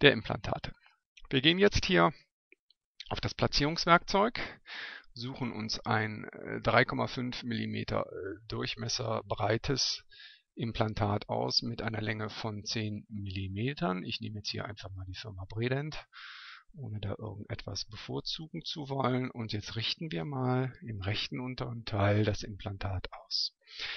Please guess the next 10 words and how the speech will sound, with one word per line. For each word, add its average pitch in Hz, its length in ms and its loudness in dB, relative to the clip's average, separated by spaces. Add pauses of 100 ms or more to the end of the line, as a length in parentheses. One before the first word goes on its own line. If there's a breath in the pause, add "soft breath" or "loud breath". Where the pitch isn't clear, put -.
(180 loud breath)
Das 127 140 0
Implantat 143 680 6
kann - 140 6
man 123 200 2
auf - 420 -2
folgende 113 540 2
Art 104 220 6
und 104 180 -10
Weise 98 480 0
ausrichten. 240 760 0